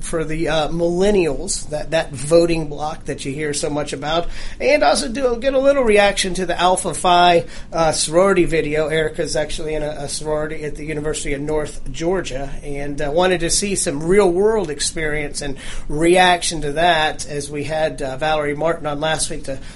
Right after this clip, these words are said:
to talk about it, to give a, a female perspective on it and to say, "Hey,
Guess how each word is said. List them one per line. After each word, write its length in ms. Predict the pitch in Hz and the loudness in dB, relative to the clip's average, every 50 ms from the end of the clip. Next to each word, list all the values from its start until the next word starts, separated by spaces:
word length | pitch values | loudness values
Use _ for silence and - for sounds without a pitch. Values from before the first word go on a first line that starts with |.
| - - | -12 -10
to 100 | - 143 | -10 -2
talk 260 | - 175 156 143 - | 0 0 0 0 -2
about 220 | 147 143 143 143 147 | -6 -4 -4 -4 -4
it, 100 | 143 - | -4 -4
to 160 | - 165 151 | -4 -4 -4
give 220 | 139 156 151 147 | -4 -4 -4 -4
a, 180 | 147 143 143 143 | -4 -4 -4 -4
a 300 | 135 123 127 127 139 147 | -4 -6 -6 -6 -6 -6
female 420 | - - 214 214 208 196 180 165 | -4 0 0 2 4 4 4 4
perspective 640 | 160 - 170 - - - - 190 - - 180 165 - | 2 2 0 0 0 0 -2 -4 -4 -2 -4 -4 -4
on 160 | 151 156 160 | -2 -4 -2
it 80 | 165 170 | -4 -4
and 80 | - 143 | -4 -6
to 80 | 156 | -6
say, 320 | - - 196 170 156 160 170 | -4 -4 -4 -4 -2 0 0
"Hey, 300 | 202 233 202 143 - | 0 2 0 -2 -4